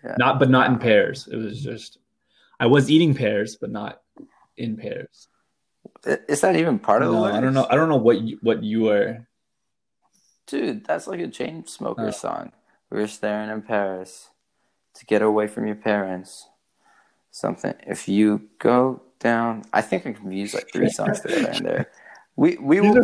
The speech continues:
Speaker 2: so
Speaker 1: proceed. We will
Speaker 2: obscure.
Speaker 1: proceed.
Speaker 2: <laughs> I, I'm not picking
Speaker 1: Yeah.
Speaker 2: up on these.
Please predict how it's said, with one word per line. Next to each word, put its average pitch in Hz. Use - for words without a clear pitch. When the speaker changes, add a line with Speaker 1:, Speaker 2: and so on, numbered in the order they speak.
Speaker 2:
so 220
Speaker 1:
proceed. 165
We 147
will 120
Speaker 2:
obscure. -
Speaker 1:
proceed. -
Speaker 2:
<laughs> 135
I, 143
I'm 151
not 175
picking 160
Speaker 1:
Yeah. 131
Speaker 2:
up 135
on 101
these. -